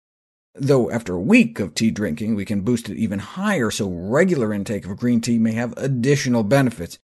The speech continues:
in the prevention and or repair of D N A damage.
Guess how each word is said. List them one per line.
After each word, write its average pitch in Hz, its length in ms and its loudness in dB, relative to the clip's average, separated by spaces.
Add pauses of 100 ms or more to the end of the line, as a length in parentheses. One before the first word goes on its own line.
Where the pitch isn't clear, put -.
(180)
in 110 120 -4
the 113 60 0
prevention 113 580 0
and 104 160 -4
or 98 200 -4
repair 110 640 2 (320)
of 127 160 -4
D 107 140 2
N 92 100 -2
A 95 120 -2
damage. 98 440 -4